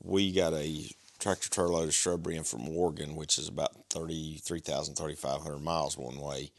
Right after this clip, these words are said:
And the freight on that one load, we, we had the whole truck but about six feet in the front of it, and, uh, he ended up being eighty-eight hundred and seventy-one dollars.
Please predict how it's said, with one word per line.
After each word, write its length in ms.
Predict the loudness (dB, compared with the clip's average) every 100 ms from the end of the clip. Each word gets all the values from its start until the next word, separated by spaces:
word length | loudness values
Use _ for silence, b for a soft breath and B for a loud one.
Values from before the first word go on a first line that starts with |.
| 0
And 640 | 8 10 12 10 8 2 -2 -10 -6
the 80 | -2
freight 340 | 6 10 10 8
on 140 | 4
that 160 | 2 0 -6 -10 -8 0
one 180 | 4
load, 240 | 10 10 10
we, 180 | 10 10 10
we 160 | 10
had 140 | 10 8
the 60 |
whole 180 | 6 6
truck 260 | 8 6 6
but 100 | 4
about 200 | 6 10
six 300 | 12 12 8
feet 240 | 6 4 2
in 40 |
the 60 | -2
front 280 | 2 2
of 160 | 2 0
it, 100 | -2 -4
and, 420 | -4 -2 -2 -2
uh, 300 | 0 0 -2 -6 b b
he 120 | b 4
ended 200 | 4 2
up 120 | 0
being 320 | -2 -2 -4 0
eighty-eight 480 | 2 4 4 2 2
hundred 300 | -4 -4 -4
and 120 | -2
seventy-one 540 | -2 0 -2 -2 -2 2
dollars. 480 | 4 4 2 -6